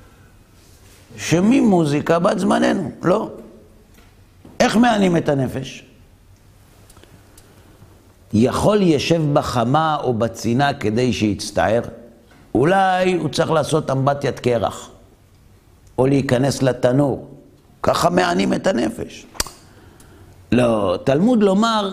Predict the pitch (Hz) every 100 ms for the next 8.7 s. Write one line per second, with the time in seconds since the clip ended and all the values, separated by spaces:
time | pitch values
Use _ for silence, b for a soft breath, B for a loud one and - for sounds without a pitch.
0 | - 160 190 - 277 262 254 233 202 269
1 | 294 262 220 185 147 123 - 95 - _
2 | _ _ _ _ _ _ - - _ _
3 | _ _ B B B B - 131 262 196
4 | 233 208 190 175 208 233 - 165 190 160
5 | 160 180 160 143 135 160 160 117 95 -
6 | 127 - - - 139 180 190 202 269 254
7 | 214 156 240 220 180 185 190 220 220 208
8 | 175 - - - 175 190